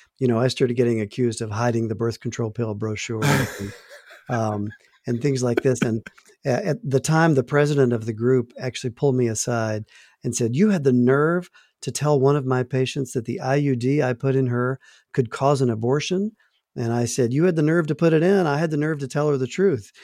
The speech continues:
Speaker 1: <laughs> And so, uh, it, it wasn't very long before we decided, "We, we've gotta get out. We need to go on our own and, uh,
Speaker 2: Yeah.
Speaker 1: have a go at this, uh, just being us." And it turned out really well. Praise God.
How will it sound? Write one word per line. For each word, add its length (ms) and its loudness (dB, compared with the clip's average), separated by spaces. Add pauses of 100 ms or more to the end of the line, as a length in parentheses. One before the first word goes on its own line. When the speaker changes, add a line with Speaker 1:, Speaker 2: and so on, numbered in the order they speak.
(220)
Speaker 1:
<laughs> 240 -2
And 240 4
so, 400 0 (480)
uh, 200 0
it, 180 -6 (100)
it 80 6
wasn't 260 6
very 220 6
long 500 6
before 380 0
we 100 2
decided, 420 -2
"We, 240 4
we've 200 2
gotta 160 6
get 140 0
out. 300 -2
We 120 -2
need 160 2
to 80 -6
go 400 -4 (220)
on 140 0
our 160 0
own 280 -2
and, 140 -8 (360)
uh, 200 -2
Speaker 2:
Yeah. 80 -6
Speaker 1:
have 200 2
a 40 4
go 220 4
at 120 -2
this, 380 -4 (340)
uh, 200 -6
just 280 -4
being 260 -4
us." 300 -12
And 180 -10 (280)
it 80 -18
turned 200 0
out 160 2
really 220 -4
well. 300 -6
Praise 260 -10
God. 380 -12